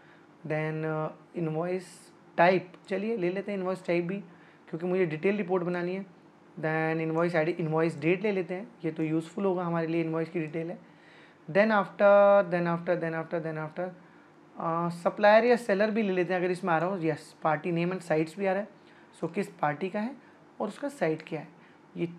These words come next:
पांच छह चीज़ें मैंने ले ली। साथ में इनवॉइस का अमाउंट भी ले लेते हैं so that मुझे पता लगे मेरी इनवॉइस पे कितना अमाउंट था, कितना अमाउंट पेड था, कितना रिमेनिंग था, वो भी लेते हैं। तो इनवॉइस का अमाउंट मैंने यहाँ पे ले लिया drag and drop करके, और simply यहाँ पे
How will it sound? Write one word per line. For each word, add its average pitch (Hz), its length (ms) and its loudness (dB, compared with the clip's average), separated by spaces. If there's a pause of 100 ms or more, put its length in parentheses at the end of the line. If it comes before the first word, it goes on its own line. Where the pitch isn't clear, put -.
(140)
पांच 214 280 -2
छह 226 100 -2
चीज़ें 208 280 -4
मैंने 202 180 -4
ले 202 140 -8
ली। 226 120 -8 (480)
साथ 165 300 2
में 190 280 -4 (400)
इनवॉइस 170 420 2
का 180 100 -4
अमाउंट 156 340 -2
भी 220 120 -2
ले 214 80 -2
लेते 190 220 -4
हैं 185 120 -8
so 180 180 -6
that 170 180 -2
मुझे 175 180 -4
पता 170 280 -2
लगे 170 220 -2
मेरी 170 220 0
इनवॉइस 165 340 0
पे 175 120 -6
कितना 170 340 -6
अमाउंट 175 260 -4
था, 185 100 -8 (640)
कितना 196 220 0
अमाउंट 202 240 2 (120)
पेड 214 360 4
था, 208 100 6
कितना 190 340 -2
रिमेनिंग 175 460 0
था, 196 40 4
वो 165 200 0
भी 202 80 0
लेते 196 220 -2
हैं। 196 120 -8 (320)
तो 175 60 2
इनवॉइस 180 400 2
का 190 120 0
अमाउंट 170 380 0
मैंने 190 220 -2
यहाँ 170 160 -2
पे 175 100 -2
ले 170 100 2
लिया 170 200 0
drag 160 220 -2
and 160 120 -6
drop 160 200 -2
करके, 165 220 -6 (500)
और 180 100 -6
simply 208 400 -6
यहाँ 165 160 -4
पे 185 100 -8